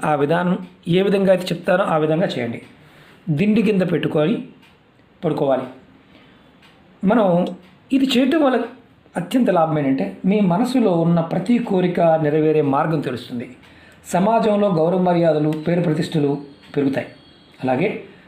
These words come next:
జాతకంలో చంద్రుడు నీచంగా ఉన్నాడు,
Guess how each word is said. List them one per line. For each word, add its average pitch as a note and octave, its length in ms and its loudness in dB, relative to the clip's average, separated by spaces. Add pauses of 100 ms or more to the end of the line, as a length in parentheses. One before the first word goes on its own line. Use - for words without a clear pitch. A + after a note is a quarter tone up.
(600)
జాతకంలో C4+ 920 2 (100)
చంద్రుడు A#3+ 300 4
నీచంగా G3 500 2
ఉన్నాడు, E3 440 2